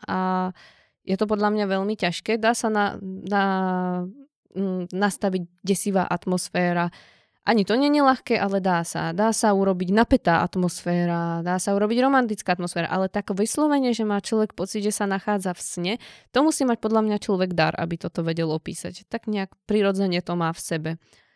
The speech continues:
Aj, aj niektorí ľudia, keď rozprávajú, tak viete, že s nimi bavíte, to tak nejak pekne plynie, máte pocit, že ste v nejakom inom svete a s niektorými, s väčšinou sa bavíte, viete, že ste v realite a je to také vecné, presné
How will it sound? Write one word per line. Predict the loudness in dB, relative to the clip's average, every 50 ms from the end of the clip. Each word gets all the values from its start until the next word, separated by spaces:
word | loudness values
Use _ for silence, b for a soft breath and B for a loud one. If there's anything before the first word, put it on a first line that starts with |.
| _ _ _ _
Aj, | -2 -2 0
aj | 2 2 2
niektorí | 2 2 2 2 2 2 2 2
ľudia, | 2 2 4 4 2
keď | 2 0 0 0 0
rozprávajú, | 0 -2 -2 0 2 2 4 4 2 2 0 -2
tak | -4 -8 -10 -6
viete, | -4 -4 -4 -2 -2 -2
že | -2 -2 -4
s | -6 -10 -14 -14 -8 -4 -2
nimi | -2 0 2
bavíte, | 2 2 0 0 -4 -4
to | -6 -6 -6
tak | -8 -6 -6 -4
nejak | -6 -6 -6
pekne | _ -8 -8 -4 -4 -4 -4 -4
plynie, | -4 -4 -4 -2 -2 -2 -2 0
máte | -2 -2 -4 -4 -6
pocit, | -6 -6 -4 -4
že | -4 -4
ste | -4 -4 -4
v | -2 0
nejakom | -2 -2 -2 -2 0
inom | 0 2 2 2 0 0
svete | 0 0 0 0 0 0 0 -2 0 0
a | -2
s | -2 -2
niektorými, | -2 -2 -2 -2 _ -4 -2 -2 -2 -2 -2 -4 -4 -4
s | -2 -2
väčšinou | -2 0 0 -2 -2 0
sa | 0 0 0
bavíte, | 2 0 0 0 -2 -2
viete, | 0 -2 -2 -2 -2 -2
že | -2
ste | -4 -4 -4
v | 0 2 4 4
realite | 4 4 2 0 -2 -2 -2 -2
a | -2
je | -4 -6
to | -8
také | -10 -8 -4 -4 0
vecné, | 0 0 -2 -2 -4 -2 0 0 0 0
presné | 0 0 0 0 0 -2 0 2 2 2 0 -2